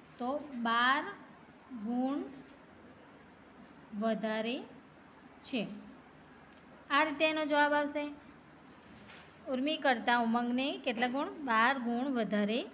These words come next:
છે. હવે છે નરેશ કરતાં નમનને કેટલા ગુણ ઓછા છે? આપણે શું જોવાનું છે? નરેશના ગુણ અને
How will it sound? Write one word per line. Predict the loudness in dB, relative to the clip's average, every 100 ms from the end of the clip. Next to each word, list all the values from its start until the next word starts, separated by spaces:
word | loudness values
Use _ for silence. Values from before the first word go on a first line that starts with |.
| -16 -10
છે. | -6 -6 -6 -14 -20 -20 -20 -20 -20 -20 -20 -20 -20 -20 -20 -2
હવે | 2 2
છે | 2 0
નરેશ | 2 6 6 4 0 0
કરતાં | 2 4 6 6 4
નમનને | 2 2 0 0 -2 -2 -2
કેટલા | -4 -4 2 2 2
ગુણ | 0 -2 -2
ઓછા | -4 -4 -4 -2 -2 -2
છે? | -4 -6 -6 -12 -20 -20 -20 -18 -4
આપણે | -2 -2
શું | -4 -4
જોવાનું | 0 0 0
છે? | -2
નરેશના | 0 0 0 0 -2
ગુણ | 0 -2
અને | 0 0 0 -2